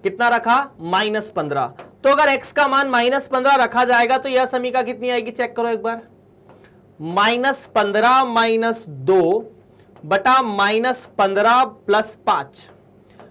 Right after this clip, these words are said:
ये दो से बड़ी आनी चाहिए। माइनस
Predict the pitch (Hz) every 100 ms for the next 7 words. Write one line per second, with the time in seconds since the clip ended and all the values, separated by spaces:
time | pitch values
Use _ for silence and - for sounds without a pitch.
0 | _ 175 262 294 185 233 269 269 285 220
1 | 214 220 170 208 220 165 117 104 - _
2 | - - - 190 240 262 294